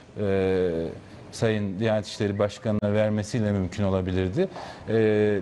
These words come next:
devletin parasıyla devlete jest yapılmaz. Ben böyle düşünüyorum. E, diğer taraftan da <laughs> Diyanet İşleri Başkanı,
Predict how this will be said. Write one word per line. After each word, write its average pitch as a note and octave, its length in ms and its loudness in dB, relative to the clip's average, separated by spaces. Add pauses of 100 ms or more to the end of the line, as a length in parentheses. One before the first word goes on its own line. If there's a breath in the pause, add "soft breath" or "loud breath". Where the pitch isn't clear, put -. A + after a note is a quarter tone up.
devletin B2+ 440 0
parasıyla B2 760 0 (420 loud breath)
devlete B2 420 2
jest B2 300 -2
yapılmaz. A2 600 0 (100)
Ben A2 200 2
böyle G#2+ 220 0
düşünüyorum. F#2 540 -2 (400 loud breath)
E, A#2+ 180 2
diğer D3+ 260 2
taraftan D#3 500 -2
da C#3+ 120 0
<laughs> - 0 -
Diyanet C3+ 380 -2
İşleri C3 340 0
Başkanı, C3 520 0